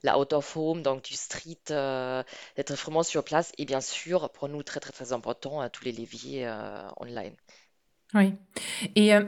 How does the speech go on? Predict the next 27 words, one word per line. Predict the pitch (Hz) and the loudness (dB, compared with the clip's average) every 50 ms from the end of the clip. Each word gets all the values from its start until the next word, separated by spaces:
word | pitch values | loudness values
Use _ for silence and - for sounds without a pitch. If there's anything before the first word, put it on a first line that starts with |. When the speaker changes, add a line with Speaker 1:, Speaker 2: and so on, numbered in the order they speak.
| 208 | 8
Speaker 2:
<clears throat> | 220 233 277 254 226 208 196 180 190 - - _ _ - | 8 10 12 12 12 10 8 6 4 -2 -12 _ _ 8
une | 233 226 226 | 10 10 10
chose | 226 262 277 262 262 | 10 8 8 6 8
qu'on | - 202 | 8 8
n'a | 190 185 | 8 8
pas | - 233 | 8 6
encore | 240 226 240 - | 6 6 4 6
évoquée, | - 202 170 180 185 185 - - 233 247 294 370 370 - | 8 6 8 8 4 2 4 6 6 8 8 6 6 4
mais | 202 185 | 6 6
on | 175 | 6
l'a | 175 - | 6 6
évoquée | 196 190 208 202 - 208 | 8 8 6 6 6 6
en | 180 180 | 6 6
préparation, | - - 226 208 208 190 185 180 170 - - - 214 233 277 - - - - - - - - - - | 4 2 4 4 6 6 6 6 6 4 4 6 6 6 6 2 -2 -8 -8 -6 -6 -6 -6 -6 0
et, | - 185 180 185 180 180 | 4 6 8 8 8 8
euh, | 175 175 175 | 8 8 8
ça | 170 - 190 | 8 8 8
m'est | 175 170 | 6 8
revenu | 175 180 220 202 202 202 214 214 214 220 | 8 8 8 10 10 10 12 12 10 8
quand | 214 - 196 | 6 2 -2
tu | 180 - 185 | 0 2 2
en | 180 | 2
as | 180 | 2
parlé, | 175 - 180 165 175 170 185 208 233 285 302 - - - - - | 4 2 2 2 4 6 6 6 6 6 2 -4 -12 -14 0 6
c'est | - - - 226 226 226 | 8 10 10 10 10 10
le | 196 175 156 151 | 8 6 6 6
nom. | 160 165 165 180 190 190 180 | 6 8 10 10 10 10 8